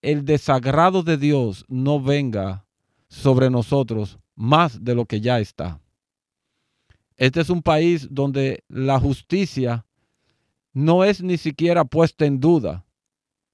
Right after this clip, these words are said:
Es que ya ella está en duda, no hay que ponerla. Está más allá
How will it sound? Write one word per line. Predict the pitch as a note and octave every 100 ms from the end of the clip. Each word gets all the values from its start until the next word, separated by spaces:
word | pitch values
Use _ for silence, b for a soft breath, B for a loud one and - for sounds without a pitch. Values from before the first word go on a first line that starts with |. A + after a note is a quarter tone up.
| _ _ _ _ _ _ _ _ -
Es | C#3
que | - E3+
ya | E3 E3+
ella | F3+ E3 D3+
está | C3 - E3 F#3
en | E3+ D3 C3+
duda, | F3 F#3+ A#2+ F#2 F#2 _
no | - C#3
hay | F3
que | F#3
ponerla. | D#3+ D#3 F3 D3 F2 F#2 _ _ _ _ _ _ _ _ _ _ _ _ _ _ _ -
Está | B2+ - F3+
más | E3+ F3+ -
allá | D#3+ C#3 D3+ D#3 B2 F2+